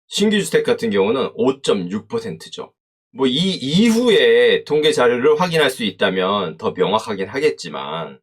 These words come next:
현재 시점에서는 이 이후 자료를 확인할 수 없거든요. 자, 그래서 이 이후, 그러니까 이천이십 년 이후 상황을 추측할 수 있는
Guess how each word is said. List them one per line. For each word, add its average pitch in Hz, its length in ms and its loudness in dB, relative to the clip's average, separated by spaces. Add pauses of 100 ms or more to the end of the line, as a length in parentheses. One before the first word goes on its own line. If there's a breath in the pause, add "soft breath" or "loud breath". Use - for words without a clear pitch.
현재 185 260 0
시점에서는 156 800 2 (160)
이 170 340 -2
이후 170 440 0
자료를 196 480 0
확인할 143 300 -2
수 - 120 -8
없거든요. 87 840 -4 (280)
자, - 120 -2
그래서 127 640 2 (260 soft breath)
이 196 440 2
이후, 170 720 2
그러니까 233 120 2
이천이십 165 760 -2
년 127 240 2
이후 131 760 -6
상황을 123 460 0
추측할 165 500 -8
수 123 220 -10
있는 101 680 -2